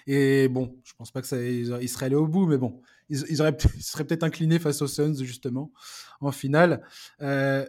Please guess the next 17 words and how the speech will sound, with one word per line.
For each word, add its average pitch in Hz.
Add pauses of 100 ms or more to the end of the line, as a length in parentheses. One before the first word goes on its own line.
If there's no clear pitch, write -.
l'échange, 180
c'est 147
Kevin 190
Durant 175
et 156
T 147
J 147
Warren 151
qui -
rejoignent 143
Phoenix, 156
Cameron 165
Johnson, 156
Michael 151
Bridges, 143
Jay 139
Crowder 151